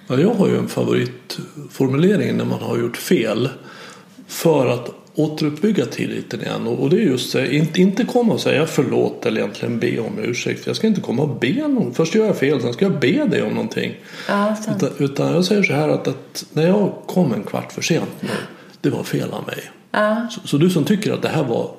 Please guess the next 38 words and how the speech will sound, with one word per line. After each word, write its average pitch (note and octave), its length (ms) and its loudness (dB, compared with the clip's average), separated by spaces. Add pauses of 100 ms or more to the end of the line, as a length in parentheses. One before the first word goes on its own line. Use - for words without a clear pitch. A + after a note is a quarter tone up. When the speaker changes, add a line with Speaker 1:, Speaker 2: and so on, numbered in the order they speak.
Speaker 1:
fel, C3+ 440 0 (420)
du D#3 100 2
har - 160 -2
rätt. - 400 -8
Speaker 2:
Mm. G#3+ 140 2
Speaker 1:
Mm. A#3 320 2 (140)
Speaker 2:
<laughs> - 400 -2 (320)
Ja, A#3 60 4
men B3+ 140 2
den C#4 160 4
är B3+ 40 2
bra. - 240 2
Speaker 1:
Ja. D#3 300 2
Speaker 2:
Den G#3+ 160 -2
är G3 40 -2
bra. F#3+ 200 -6 (140)
Speaker 1:
Och C#3+ 100 0
sen G#3+ 180 4
att F#3 240 -2
jag F3+ 140 4
är G3 40 2
ledsen A3 420 2
för - 120 -4
det. - 200 -8
Speaker 2:
Ja. G#3 280 0
Speaker 1:
Att G#3 140 -4
det D#3+ 60 2
här F3 80 4
berör F3+ 400 4
mig G#2 180 0
också A2 240 -4
känslomässigt G3+ 680 0
Speaker 2:
Mm. G#3+ 220 0
Speaker 1:
och A3 60 -6
personligt. F3+ 520 -2
Speaker 2:
Mm. G3+ 380 -2 (460)
Speaker 1:
Och D3 120 -2
sen, D#3+ 240 2